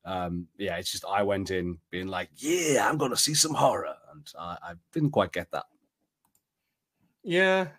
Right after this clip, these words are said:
Speaker 2: I, I would agree. It, it didn't have the, it had a horror feel, but it's kinda like,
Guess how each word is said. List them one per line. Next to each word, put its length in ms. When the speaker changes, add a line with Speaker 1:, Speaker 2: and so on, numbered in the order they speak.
Speaker 2:
I, 200
I 180
would 140
agree. 320
It, 200
it 140
didn't 240
have 300
the, 220
it 120
had 260
a 100
horror 360
feel, 420
but 340
it's 160
kinda 280
like, 500